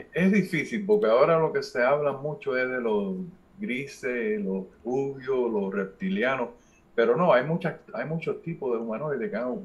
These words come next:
que se han visto durante la, el tiempo. Eh, yo lo que pienso es que vienen de diferentes, mi, mi hipo-, mi teoría,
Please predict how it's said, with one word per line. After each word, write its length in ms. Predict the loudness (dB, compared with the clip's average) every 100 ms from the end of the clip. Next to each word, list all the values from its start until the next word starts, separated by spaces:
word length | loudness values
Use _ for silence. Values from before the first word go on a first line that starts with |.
| -14
que 140 | -12 -8
se 80 | -6
han 140 | -6
visto 280 | -8 -10 -10
durante 540 | -6 -4 -2 -2 -4
la, 160 | -8 -10 _ _ _ _ _ -20 -20 _ _ _
el 60 | -18 -18 _ _ _ _
tiempo. 340 | -4 -4 -4 -8 -8
Eh, 520 | -6 -6 -6 -6 -10 -14 _ _ -20 -4
yo 140 | 0
lo 100 | 2
que 120 | 2 0
pienso 380 | -2 -4 -2 -6
es 80 |
que 100 | -2
vienen 340 | 0 0 0 2
de 140 | 2
diferentes, 800 | 2 -2 -2 -2 -4 -4 -4 -4 -8 _ _ _ _ _ _ _ _
mi, 220 | -18 -18 -18 -20 _ _ _ _ _ _ -10
mi 300 | -8 -8 -10
hipo-, 360 | 0 0 0 -6
mi 440 | -8 -4 -4 -4
teoría, 600 | 2 2 4 4 2 2